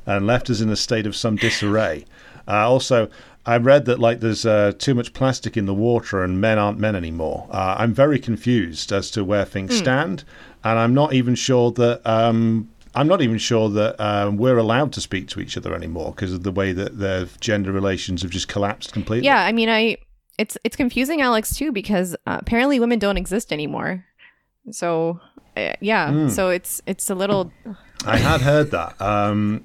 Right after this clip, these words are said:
Speaker 1: uh, was it, was it a U N declaration that declared that, uh, it, uh, that you're now all just, uh, wim Xing?
Speaker 2: Yeah, wim Xing. Um, I've seen new terms try to describe this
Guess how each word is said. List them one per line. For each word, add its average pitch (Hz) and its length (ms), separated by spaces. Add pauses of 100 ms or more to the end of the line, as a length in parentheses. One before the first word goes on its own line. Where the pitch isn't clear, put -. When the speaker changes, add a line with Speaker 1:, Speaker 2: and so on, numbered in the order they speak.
Speaker 1:
uh, 107 300
was 127 160
it, 135 200
was 127 220
it 156 220
a 117 160
U 117 340
N 123 180
declaration 113 800
that 110 160
declared 101 520
that, 101 280
uh, 101 100
it, 101 120
uh, 107 240
that 95 200
you're 104 180
now 101 240
all 98 260
just, 98 340
uh, 95 200 (360)
wim 113 520 (280)
Xing? 131 280
Speaker 2:
Yeah, 233 80
wim 240 200
Xing. 240 600 (100)
Um, 170 500 (160)
I've 214 200
seen 269 240
new 220 160
terms 190 760
try 170 240
to 170 140
describe 165 760 (540)
this 170 260